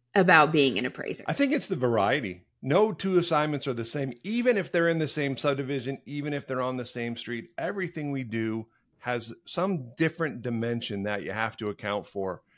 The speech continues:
Speaker 2: And, and I, to me, that's the most
Speaker 1: Right.
Speaker 2: exciting part. You know, we always talk about the appraisal s-,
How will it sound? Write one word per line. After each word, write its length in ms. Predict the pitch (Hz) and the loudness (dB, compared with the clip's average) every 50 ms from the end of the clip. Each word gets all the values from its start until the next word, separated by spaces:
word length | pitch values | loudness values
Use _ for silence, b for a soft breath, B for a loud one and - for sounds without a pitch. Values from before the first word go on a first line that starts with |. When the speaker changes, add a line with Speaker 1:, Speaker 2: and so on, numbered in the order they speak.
| _ _ _ _ _ _ _ | _ _ _ _ _ _ _
Speaker 2:
And, 160 | - 120 131 - | -8 -6 -6 -4
and 120 | 135 143 143 | -4 -2 -2
I, 80 | 139 - | -4 -4
to 160 | - - 165 | -6 -6 -2
me, 140 | 170 196 202 | 2 4 4
that's 200 | 185 165 147 - | 4 4 4 0
the 80 | 156 147 | -2 -2
most 260 | 131 135 135 131 - | 0 0 0 0 -2
Speaker 1:
Right. 60 | 120 | -6
Speaker 2:
exciting 420 | 120 - - 113 107 104 101 98 95 | -8 -6 -2 0 0 0 -2 -4 -8
part. 300 | - 101 95 98 101 - - | -4 -4 -2 -2 -4 -4 -6
You 60 | 139 | -4
know, 100 | 143 147 | -2 0
we 100 | 151 156 | 2 2
always 200 | 151 151 151 143 | 2 2 0 0
talk 220 | - 156 143 135 - | 0 0 0 0 0
about 300 | 135 127 127 127 - 110 | 0 0 0 0 0 -2
the 100 | 123 123 | -4 -6
appraisal 520 | 117 117 - 139 131 131 135 127 131 123 | -6 -4 -2 0 0 0 0 0 -4 -6
s-, 160 | 117 - - | -6 -10 -16